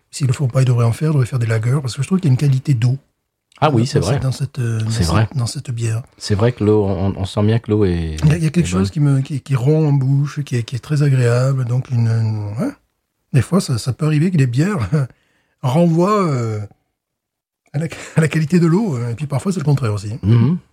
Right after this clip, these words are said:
Speaker 2: Bah, tu te souviens, on, on l'a dit cent fois, mais on parlait, euh, il y a plusieurs années au brasseur de Spegets à Houma,
Speaker 1: Mhm.
Speaker 2: qui disait qu'il était très content de l'eau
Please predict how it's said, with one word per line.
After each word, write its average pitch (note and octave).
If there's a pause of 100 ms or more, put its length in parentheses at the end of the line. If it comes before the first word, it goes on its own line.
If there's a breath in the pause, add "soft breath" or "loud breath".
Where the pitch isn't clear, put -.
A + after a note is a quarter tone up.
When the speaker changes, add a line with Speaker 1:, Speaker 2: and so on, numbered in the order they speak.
(680)
Speaker 2:
Bah, G2
tu G2
te -
souviens, A#2
on, F2+
on -
l'a F2
dit F#2
cent G2
fois, D3
mais F#2+ (1040)
on F#2+
parlait, G2
euh, E2+
il D#2+
y D#2+
a D#2+
plusieurs E2+
années G#2
au F2+
brasseur F2+
de F2
Spegets D3+
à G2
Houma, A#2+
Speaker 1:
Mhm. C#3+ (220 loud breath)
Speaker 2:
qui G#2+
disait G2
qu'il G2+
était E2+
très -
content A#2+
de F2
l'eau G2+